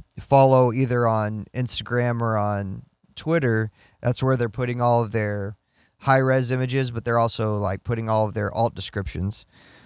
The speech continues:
So whenever I encounter one, I'm on my phone and I just have to, like,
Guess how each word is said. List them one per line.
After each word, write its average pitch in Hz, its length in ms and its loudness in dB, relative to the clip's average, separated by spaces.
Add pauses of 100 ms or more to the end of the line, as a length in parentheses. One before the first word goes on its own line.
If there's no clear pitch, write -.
So - 160 -2
whenever 135 300 6
I 127 80 8
encounter 127 440 4
one, 110 460 0 (140)
I'm 120 160 2
on 127 100 6
my 113 140 4
phone 127 420 6
and 107 140 2
I 104 80 2
just 107 260 0
have 113 200 4
to, 110 100 -4
like, 101 180 2